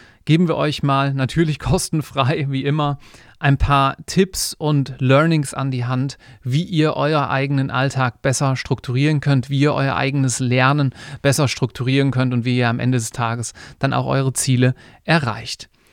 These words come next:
Vorab kann ich schon mal auf die reflexive Praxis hinweisen. Das ist ein super Angebot, was ein ehemaliger Kollege von mir am Kompetenzzentrum für juristisches Lernen und Lehren in Köln mal ins Leben gerufen hat.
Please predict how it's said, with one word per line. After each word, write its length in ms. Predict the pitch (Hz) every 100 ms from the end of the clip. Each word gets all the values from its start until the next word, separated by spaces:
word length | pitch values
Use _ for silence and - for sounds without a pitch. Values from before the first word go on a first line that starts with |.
| - - _ _ _ _ _ _ _ _ _
Vorab 360 | - 151 175
kann 180 | - 214
ich 140 | 196 -
schon 160 | 175
mal 100 | 160
auf 160 | 165 -
die 120 | 135
reflexive 580 | 156 - 147 - 143 143
Praxis 520 | - 135 - - -
hinweisen. 680 | - 123 113 104 107 117 117
Das 120 | 127
ist 120 | 156
ein 260 | 120 147 135
super 380 | 123 180 175 110
Angebot, 520 | 151 170 151 156 135 139 151 139
was 180 | 143
ein 60 | 151
ehemaliger 540 | 143 160 156 147 135
Kollege 480 | - 143 131 147 170
von 220 | - 156
mir 300 | 151 156 151 139 _ _ _ _ _ _
am 120 | 131 131
Kompetenzzentrum 760 | 131 131 135 143 - 139 135
für 100 | 131
juristisches 640 | 135 131 131 - 131 127 -
Lernen 320 | 131 135 135
und 160 | 123
Lehren 420 | 131 127 143 151 - - - -
in 220 | 135 131
Köln 380 | - 135 135 131
mal 200 | 123 127
ins 240 | 123 -
Leben 320 | 127 156 185
gerufen 500 | 170 151 165 - 139
hat. 220 | 151 147